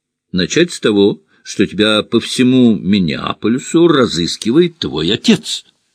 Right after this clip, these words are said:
Оказывается, твоя мать умирает и хочет помириться с тобой".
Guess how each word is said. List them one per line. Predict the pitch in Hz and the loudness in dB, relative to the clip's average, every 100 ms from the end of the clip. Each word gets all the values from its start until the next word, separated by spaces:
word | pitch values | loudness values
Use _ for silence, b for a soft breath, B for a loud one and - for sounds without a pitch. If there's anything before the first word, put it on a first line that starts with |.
| _ _ _ _ _ _ B B | _ _ _ _ _ _ B B
Оказывается, | - 107 123 135 131 - 123 | -4 0 2 2 2 0 0
твоя | 113 117 123 | 2 2 4
мать | 120 117 123 - | 4 4 2 -2
умирает | 117 107 92 90 117 156 | 0 2 4 2 2 0
и | - | -4
хочет | 85 78 - | -4 -6 -6
помириться | 95 113 190 - - | -2 2 2 0 -8
с | - | -8
тобой". | - 127 - | -8 -8 -10